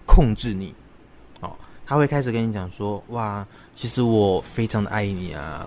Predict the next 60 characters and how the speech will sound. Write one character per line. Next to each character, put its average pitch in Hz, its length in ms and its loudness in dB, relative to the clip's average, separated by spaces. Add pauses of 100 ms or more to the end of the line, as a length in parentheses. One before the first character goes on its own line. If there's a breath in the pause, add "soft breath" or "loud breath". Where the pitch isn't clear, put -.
(120)
我 110 100 -2
很 104 220 0
爱 110 240 4
你， 95 220 0
我， 95 340 2 (260 loud breath)
我 110 160 0
为 127 160 4
了 120 160 4
你， 107 200 0
我 98 160 0
要， 110 200 4 (120)
我 113 120 2
要 117 140 6
很 113 240 0
努 98 180 -2
力， 104 140 0
我 104 160 0
以 98 80 0
后 107 180 -2
希 107 160 -4
望 107 160 -2
能 101 120 -2
够 104 80 -4
给 101 160 -6
你 95 280 -6 (400 loud breath)
很 101 160 -6
幸 117 220 -4
福 104 100 -8
的 98 120 -6
生 101 340 -8
活， 85 380 -6
我 98 100 -2
要 107 80 -2
给 107 80 -6
你 107 80 -6
无 98 160 -6
忧 104 160 0
无 98 160 -4
虑 98 160 -6
的， 92 140 -10
你 120 100 -4
以 151 60 2
后 147 80 2
可 147 80 -2
以 143 40 0
不 120 120 -6
用 120 160 -4
工 113 200 -6
作， 117 160 -2
没 117 120 -2
关 165 180 0
系， 185 160 -2
我 123 140 2
养 104 340 -4
你， 107 140 -2
因 123 80 -4
为 143 40 0
我 117 260 -2
爱 107 200 0
你。” 92 200 -10